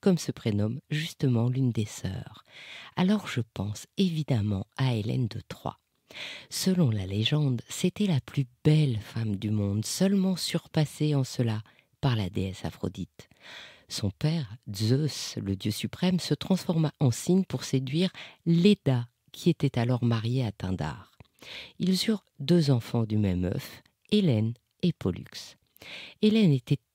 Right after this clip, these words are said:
tellement belle qu'elle est d'abord enlevée par Thésée et secourue par ses frères.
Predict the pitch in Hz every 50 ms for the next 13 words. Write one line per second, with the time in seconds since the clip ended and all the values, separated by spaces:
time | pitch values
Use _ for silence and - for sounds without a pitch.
0 | _ - - 269 254 220 175 147 135 127 123 120 110 107 101 107 113 127 - _
1 | - 214 208 214 156 156 143 127 139 131 123 123 117 120 120 165 185 - _ -
2 | 120 - - - - _ - 131 113 101 95 95 - - _ _ _ - 139 -
3 | - 123 - - - 127 147 156 - - 127 - - - 104 98 - - - 90
4 | 87 80 64 -